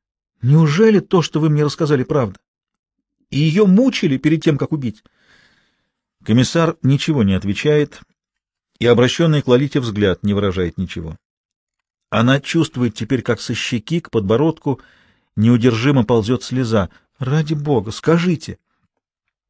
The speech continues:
Ей стыдно проявлять слабость перед посторонним,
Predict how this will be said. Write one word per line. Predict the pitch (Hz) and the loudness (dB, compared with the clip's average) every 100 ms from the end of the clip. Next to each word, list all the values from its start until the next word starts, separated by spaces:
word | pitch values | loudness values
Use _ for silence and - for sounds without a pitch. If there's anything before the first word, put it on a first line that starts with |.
| _ | _
Ей | - 117 143 | -2 0 0
стыдно | - - 185 110 98 | 0 -2 0 2 -2
проявлять | - 110 110 107 | 0 0 2 0
слабость | - 139 156 151 - - - _ | 0 0 0 -2 -6 -20 -20 _
перед | 143 135 | -6 -4
посторонним, | 135 - 139 135 127 123 | -6 -2 0 0 -2 -4